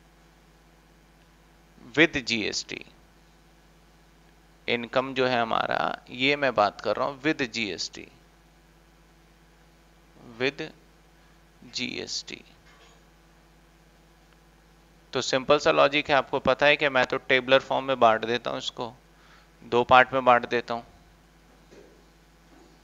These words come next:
एक तो हमारा इसके अंदर है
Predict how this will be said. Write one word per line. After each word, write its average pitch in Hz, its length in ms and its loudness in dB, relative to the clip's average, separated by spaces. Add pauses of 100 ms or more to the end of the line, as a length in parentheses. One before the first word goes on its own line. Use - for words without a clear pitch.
(3000)
एक 139 280 6
तो 180 80 2
हमारा 139 380 4
इसके 131 280 -6
अंदर 120 260 -2
है 131 360 -8